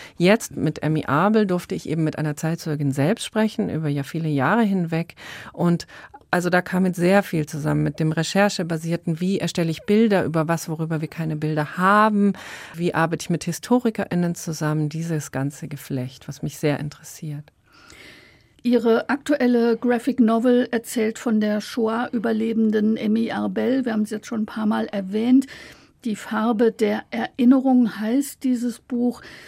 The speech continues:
Speaker 2: Wie ist es dazu gekommen? Wir haben schon erfahren jetzt in einem Halbsatz, dass Sie sie kennengelernt haben und dass das eine Geschichte ist, die begonnen hat, bevor das Buch dann auf den Markt gekommen ist.
Speaker 1: Ja, das ist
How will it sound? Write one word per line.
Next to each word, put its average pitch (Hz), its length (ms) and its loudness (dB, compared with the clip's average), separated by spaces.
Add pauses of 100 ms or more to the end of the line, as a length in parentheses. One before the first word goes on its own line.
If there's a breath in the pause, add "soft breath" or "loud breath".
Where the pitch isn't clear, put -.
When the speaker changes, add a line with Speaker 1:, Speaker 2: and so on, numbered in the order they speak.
(280 loud breath)
Speaker 2:
Wie - 120 0
ist 262 180 0
es - 220 -2
dazu 247 440 0
gekommen? 262 640 4
Wir 247 80 6
haben 233 140 4
schon 247 340 2
erfahren 247 640 4
jetzt 247 460 2
in 233 160 0
einem 226 160 2
Halbsatz, 226 540 -4
dass 214 180 -4
Sie 233 160 -2
sie 220 220 -4
kennengelernt 240 800 4
haben 226 260 -2
und 220 180 -2
dass 220 140 -4
das 220 160 -6
eine 214 220 -4
Geschichte 262 480 -4
ist, - 400 -4
die 233 320 -4 (720 loud breath)
begonnen 254 720 6
hat, 254 200 -2
bevor 247 260 -2
das 233 120 -4
Buch - 220 -4
dann - 180 -6
auf 202 140 -10
den 220 160 -4
Markt 208 300 -8
gekommen 220 440 -10
ist. 247 300 -12 (1400 soft breath)
Speaker 1:
Ja, 180 400 4
das 156 240 -6
ist - 200 -12